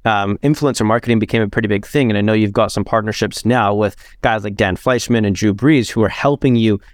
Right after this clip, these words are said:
expand and grow that faster. Is that something that you take into consideration now when you're starting up companies of, like, how do we put this in influencers' hands? Or is that something that comes after step sixty, seventy,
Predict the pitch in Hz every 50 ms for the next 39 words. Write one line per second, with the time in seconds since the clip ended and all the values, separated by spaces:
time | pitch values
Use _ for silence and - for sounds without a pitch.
0 | _ - - - - - - - - 127 117 117 120 120 110 - 113 107 104 113
1 | 110 104 104 95 90 - - 117 123 123 - - - - 113 123 156 185 175 -
2 | - - 127 131 - 147 139 127 110 113 110 107 104 - - - - 127 117 -
3 | 131 120 117 - 117 104 - - 113 107 110 110 98 - 104 98 98 98 95 101
4 | 110 107 107 104 101 95 - - - - 104 101 101 104 101 - 101 110 - -
5 | - - 131 120 - 131 127 135 147 135 131 120 104 107 107 101 - - _ _
6 | _ - - - - 127 131 139 143 139 127 110 - 127 131 131 117 - 110 101
7 | - 117 117 113 - - 120 113 - - 110 - - 104 104 104 120 151 175 180
8 | - - - - - - - 139 139 135 120 110 131 135 131 - 143 131 113 120
9 | 120 110 95 - 120 113 113 - - 113 110 110 - - 113 - - - 113 107
10 | - - - - - - - - - - 147 113 - - 123 120 110 - 131 117
11 | 107 113 107 110